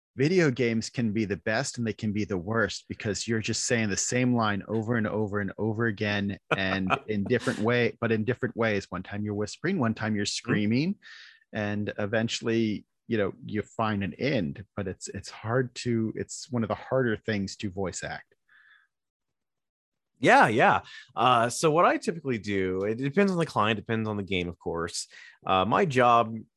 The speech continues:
Speaker 2: uh, is to basically make sure the audio sounds good. There's, it's free of, let's say, excessive breathing or breaths, uh, no, uh, crackles or any, any kind of artifacting in the audio.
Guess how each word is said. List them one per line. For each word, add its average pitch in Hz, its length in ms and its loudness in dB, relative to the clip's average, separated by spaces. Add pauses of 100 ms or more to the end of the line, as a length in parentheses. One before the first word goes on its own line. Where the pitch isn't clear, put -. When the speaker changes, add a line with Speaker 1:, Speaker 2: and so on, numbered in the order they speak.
Speaker 2:
uh, 95 500 2
is 101 220 -4
to 95 100 -12
basically 131 480 2
make 104 220 -2
sure 107 120 -2
the 92 120 -2
audio 104 340 2
sounds 113 420 0
good. 113 280 4
There's, 92 180 0
it's 92 200 -12
free 95 580 0
of, 87 560 -4
let's 90 220 -6
say, 90 240 2
excessive - 560 -6
breathing 120 600 4
or 85 60 -6
breaths, 107 680 0 (340)
uh, 90 160 2
no, 95 220 0 (220)
uh, 101 260 -6 (120)
crackles 107 600 2
or 101 60 -2
any, 104 300 -4
any 101 220 -2
kind 98 240 -2
of 87 60 -8
artifacting 95 720 -2
in 80 80 -10
the - 160 -14
audio. 120 540 6